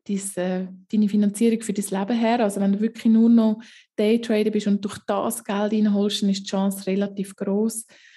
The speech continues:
Ähm, wie gesagt, es muss aber kumuliert alles erfüllt sein, dass du das nicht bist. Im Arbeitspapier, wo, wo ich dir nachher noch schicke,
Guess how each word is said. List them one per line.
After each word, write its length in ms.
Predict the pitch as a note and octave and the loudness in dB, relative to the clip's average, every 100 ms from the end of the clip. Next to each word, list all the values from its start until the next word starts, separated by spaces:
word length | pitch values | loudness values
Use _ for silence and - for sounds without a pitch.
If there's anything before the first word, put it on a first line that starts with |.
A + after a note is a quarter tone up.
| - _ | -20 _
Ähm, 300 | F#3+ F#3+ F#3+ G3 | -2 2 2 0
wie 160 | G#3 | -2
gesagt, 340 | - G3 G3 G#3+ | 0 0 0 0
es 140 | A3 | 4
muss 360 | G#3+ A3+ A#3 A3+ | 6 6 4 2
aber 200 | G#3+ - | -2 -4
kumuliert 680 | - G#3 G3 G#3+ G#3 G#3 - | 0 2 2 2 2 -2 -4
alles 340 | G3+ G#3 A3+ | 0 2 0
erfüllt 380 | A3 G#3+ G#3+ G#3+ | -2 -2 -2 -2
sein, 120 | A3 | -4
dass 180 | G3 G3 | -4 -4
du 80 | G#3 | -6
das 180 | G3 G3 | -4 0
nicht 400 | G3+ G3+ G3+ - | 2 2 -2 -6
bist. 380 | F3 F3+ - - _ _ _ _ _ - | -6 -6 -10 -14 _ _ _ _ _ 0
Im 360 | G#3 G#3 - | 2 2 0
Arbeitspapier, 1120 | - A3+ A#3+ C4+ - A#3+ - - A#3+ B3 B3 A3+ | 0 0 0 -4 -4 -6 -4 2 4 4 2 0
wo, 280 | A3 A3 G#3+ | 2 2 2
wo 200 | G#3+ G#3+ | 0 2
ich 260 | A3 G#3 A3 | 2 0 -2
dir 120 | G#3+ | 0
nachher 200 | G#3+ A3 | 0 2
noch 180 | G#3+ G#3+ | 2 0
schicke, 460 | A3 G#3+ - G#3 | -2 -6 -6 -6